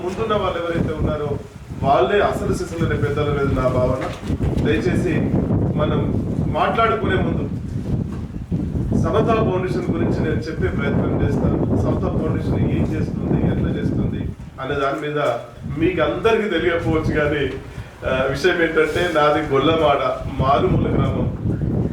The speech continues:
నా జీవితం గురించి ఒక రెండు మాటలు చెప్పి, నేను ఎట్లా రివోల్ట్ అయ్యాను, నేను ఎట్లా ఈ సమాజానికి సేవ చేద్దామని డిసైడ్ అయ్యాను, నన్ను ప్రోత్సహించింది ఎవరనేది మీకు తెలిస్తే,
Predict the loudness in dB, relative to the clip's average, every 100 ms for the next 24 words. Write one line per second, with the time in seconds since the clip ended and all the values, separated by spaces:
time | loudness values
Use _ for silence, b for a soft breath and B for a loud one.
0 | -2 -4 -4 -6 -6 -6 0 0 0 0
1 | -2 2 0 4 2 2 0 2 2 2
2 | 2 2 -2 -4 -4 -4 2 4 4 4
3 | 2 2 4 4 4 2 4 2 2 0
4 | 2 4 4 2 0 0 -2 0 0 2
5 | 2 0 -2 2 2 2 2 2 0 0
6 | 2 2 2 0 0 0 0 2 0 0
7 | 0 0 2 2 2 0 0 -2 -4 -4
8 | -4 -4 -6 -8 -10 -10 -14 -4 0 2
9 | 2 2 2 0 0 -2 0 0